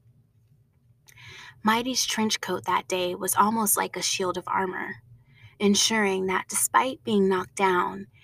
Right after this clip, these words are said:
he would be given the ability to rise back up. And rise back up he did,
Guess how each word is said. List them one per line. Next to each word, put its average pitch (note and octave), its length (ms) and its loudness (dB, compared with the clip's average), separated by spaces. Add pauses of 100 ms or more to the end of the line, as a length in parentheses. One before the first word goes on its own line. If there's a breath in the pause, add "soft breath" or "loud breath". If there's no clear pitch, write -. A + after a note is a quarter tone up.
(200 soft breath)
he B3 220 -6
would A#3+ 140 -4
be G3+ 100 -2
given F#3+ 320 2
the F#3+ 120 -2
ability F#3 500 -2
to - 160 2
rise F3+ 380 2
back - 280 -10
up. F#3 200 -2 (1120)
And G#3 160 4
rise A3+ 320 0
back G#3 240 0
up F#3+ 180 -4
he F#3+ 140 -4
did, F3 440 -4